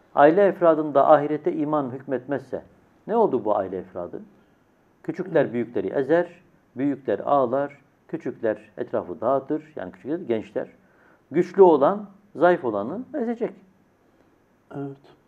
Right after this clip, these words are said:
Speaker 1: Sen bu aileyi büyüt, koca bir aile hükmünde vatanı ortaya koy. Ahirete
Speaker 2: Hmm.
Speaker 1: iman böyle bir vatan ailesinde hükmetmezse, kaviler, güçler ne yapacak? Zulmedecek,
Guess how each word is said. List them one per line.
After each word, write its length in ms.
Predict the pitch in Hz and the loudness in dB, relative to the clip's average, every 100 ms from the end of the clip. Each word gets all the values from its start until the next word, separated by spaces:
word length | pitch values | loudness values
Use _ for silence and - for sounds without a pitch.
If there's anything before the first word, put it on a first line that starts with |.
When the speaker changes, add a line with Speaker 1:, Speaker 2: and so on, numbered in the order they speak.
| - | -2
Speaker 1:
Sen 160 | 196 | 0
bu 120 | 226 | 6
aileyi 440 | 220 185 170 147 131 | 8 8 6 0 0
büyüt, 360 | 190 226 - - - | -2 -4 -6 -16 -8
koca 320 | - 196 214 185 | 0 4 4 2
bir 160 | 196 | 2
aile 220 | 170 175 | 4 4
hükmünde 360 | 170 156 165 247 | 2 -2 -2 2
vatanı 540 | 240 240 233 233 160 120 - _ _ | 2 2 0 0 -4 -8 -18 _ _
ortaya 440 | 139 107 104 95 - | -6 -4 -4 -4 -8
koy. 100 | 95 _ _ _ _ _ _ _ - | -20 _ _ _ _ _ _ _ 0
Ahirete 600 | 120 117 139 139 170 131 | 2 2 0 0 -2 -2
Speaker 2:
Hmm. 80 | 151 | -4
Speaker 1:
iman 400 | 147 165 135 87 - 117 | -2 0 -2 -4 -12 0
böyle 280 | 151 151 127 | 0 2 -2
bir 100 | 139 | 0
vatan 380 | 131 127 170 160 | 0 0 -4 -2
ailesinde 520 | 131 120 107 - 117 | -2 -2 -6 -10 -10
hükmetmezse, 640 | 110 120 123 127 - - - _ _ _ _ _ _ _ _ - | -10 -10 -10 -10 -12 -14 -20 _ _ _ _ _ _ _ _ 0
kaviler, 560 | 143 147 156 160 143 | 2 4 4 4 2
güçler 500 | 113 143 - 139 131 | 0 -6 -6 -4 -2
ne 40 | 165 | -2
yapacak? 320 | 139 110 98 | -4 -6 -2
Zulmedecek, 560 | 165 180 190 175 214 | -2 -2 -4 -4 -8